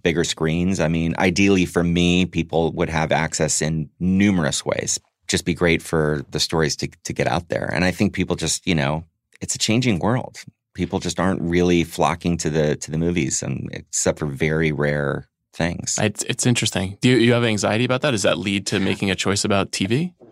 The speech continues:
Speaker 1: A little bit. I mean, I wouldn't say it's anxiety. I think it's, it makes me sad.
Speaker 2: Yeah, me too.
Speaker 1: I think
Speaker 2: I'm
Speaker 1: the sort of
Speaker 2: <laughs>
Speaker 1: social, the social, you know, experience of going to movies and seeing things in a large format and seeing them with, with a crowd, and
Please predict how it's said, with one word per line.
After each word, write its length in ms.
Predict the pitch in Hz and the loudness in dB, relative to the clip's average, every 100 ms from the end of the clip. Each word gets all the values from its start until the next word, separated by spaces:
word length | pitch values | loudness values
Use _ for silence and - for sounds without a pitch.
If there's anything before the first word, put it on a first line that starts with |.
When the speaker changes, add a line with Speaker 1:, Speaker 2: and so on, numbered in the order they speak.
| - - | -4 0
Speaker 1:
A 60 | |
little 240 | 185 170 151 | 2 4 4
bit. 340 | 120 110 - | 4 4 2
I 60 | - | 2
mean, 200 | 123 123 | 4 4
I 100 | 101 | 2
wouldn't 260 | 139 160 139 | 4 2 2
say 180 | 135 110 | 2 2
it's 140 | 98 | 2
anxiety. 960 | 95 92 80 80 80 87 104 131 62 - | -2 -2 -2 0 2 2 2 0 -2 -2
I 120 | 90 | -2
think 340 | 87 98 90 92 | 0 -2 -2 -2
it's, 340 | 85 82 - | -2 -4 -8
it 100 | - | -4
makes 200 | 90 90 | -4 -2
me 100 | - | -4
sad. 540 | 78 - 80 90 71 - - _ _ _ _ - | -2 0 0 0 -2 -8 -20 _ _ _ _ -2
Speaker 2:
Yeah, 160 | 180 110 | 2 4
me 140 | 147 | 4
too. 240 | - 147 92 | 4 2 2
Speaker 1:
I 100 | 104 | 2
think 200 | 120 120 | 2 2
Speaker 2:
I'm 60 | |
Speaker 1:
the 60 | 120 | 2
sort 220 | - 117 | 4 4
of 140 | 113 | 4
Speaker 2:
<laughs> 0 | |
Speaker 1:
social, 720 | - 359 110 110 - 113 101 98 | 4 4 4 4 2 4 4 2
the 80 | 92 | 0
social, 880 | - 101 101 101 95 92 87 87 80 _ - | 2 2 2 2 2 4 2 0 -4 _ -4
you 120 | 90 | -2
know, 220 | 85 78 | 0 -2
experience 640 | - - - 90 90 85 80 | -4 -8 -2 0 2 0 -4
of 100 | 73 | -4
going 240 | 87 85 | -2 -2
to 100 | - | -4
movies 420 | 80 82 82 80 82 | -2 0 0 0 -2
and 280 | 80 76 73 _ - - - | -2 -4 -6 _ -20 -20 -10
seeing 360 | - - 98 92 | -4 0 2 2
things 340 | - 90 85 | 2 0 2
in 80 | 85 | 0
a 60 | 82 | 0
large 380 | 85 85 85 - | 2 2 2 -2
format 600 | - 82 78 76 78 78 | 0 0 0 0 -2 -2
and 140 | 78 | -2
seeing 260 | - 87 82 | 0 0 0
them 180 | 80 76 | 0 -2
with, 300 | 82 76 - | -2 -4 -4
with 220 | 80 82 | -2 0
a 60 | 85 | 0
crowd, 640 | - 80 78 80 78 76 | -2 0 2 2 0 0
and 340 | 73 73 71 | -2 -4 -8